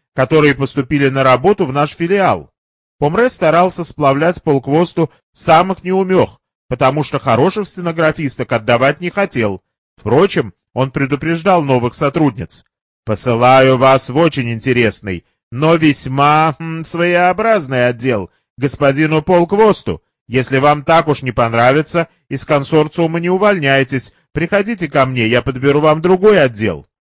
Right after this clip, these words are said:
Полк Вост уже хоть кол на голове тиши, любого спровадит.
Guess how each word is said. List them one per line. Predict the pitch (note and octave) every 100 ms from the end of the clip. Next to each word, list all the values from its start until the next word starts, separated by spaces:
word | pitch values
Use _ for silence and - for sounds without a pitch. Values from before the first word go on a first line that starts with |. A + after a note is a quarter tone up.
| _
Полк | C#3+ C3 B2+
Вост | F3 G#3+ -
уже | C#3 B2 - _ _
хоть | D3 C3 - _ _ _
кол | - F#3 F#3
на | E3+ C#3
голове | C#3+ C#3 C3+ B2+
тиши, | C3 B2 C#3+ F#2+ - _ -
любого | A#2 F#3 D3+ D3 D3+
спровадит. | F3 - F3 F3 C#3+ G2+ E2+